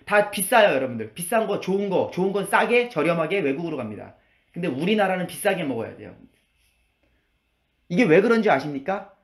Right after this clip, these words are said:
우리는 아직까지도 풍요의 시대에 젖어 있었기 때문에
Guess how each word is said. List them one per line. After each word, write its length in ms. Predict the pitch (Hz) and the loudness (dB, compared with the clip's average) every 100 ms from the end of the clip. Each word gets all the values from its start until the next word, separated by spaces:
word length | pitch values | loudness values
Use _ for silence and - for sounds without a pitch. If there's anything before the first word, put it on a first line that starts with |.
| _ _ _ _ _ - | _ _ _ _ _ -4
우리는 280 | 170 233 | 2 4
아직까지도 640 | 160 175 220 208 196 185 202 | 4 2 0 0 0 0 -4
풍요의 640 | - 269 254 240 220 208 | -2 2 4 4 4 2
시대에 300 | 208 208 208 | 2 4 4
젖어 200 | 151 147 | 2 -4
있었기 340 | 151 160 - | -4 -6 -10
때문에 540 | 135 143 156 190 107 | -8 -6 -4 -4 -4